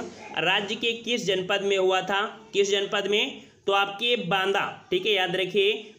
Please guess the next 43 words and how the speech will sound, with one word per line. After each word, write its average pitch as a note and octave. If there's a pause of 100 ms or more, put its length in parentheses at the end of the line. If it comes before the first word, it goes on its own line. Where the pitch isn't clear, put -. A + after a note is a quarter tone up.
बांदा F3+
जनपद G3+
के G#3+
जो G3
आपका F#3+
चित्रकूट F3+
है, E3+
चित्रकूट A#3
में A3+
एक G3+
गांव F#3+
पड़ता F#3+
है G3
राजापुर E3+
गांव, E3+ (200)
वहां F#3+
पर F#3+
इनका E3+
जन्म D#3+
हुआ D3+
था। F3+
याद D#3
रखिए, F3 (200)
option F3+
आपका A3
अट्ठाईस E3+
का G#3
first E3
हो D#3
जाएगा। D#3 (380)
Next G3
प्रश्न G3+
आपका G3
है F#3 (300)
कि F#3+
संकिसा G3+
वर्तमान G3
में G3
किस A3
जनपद F3
में F#3+
है? F#3+ (220)
संकिसा G3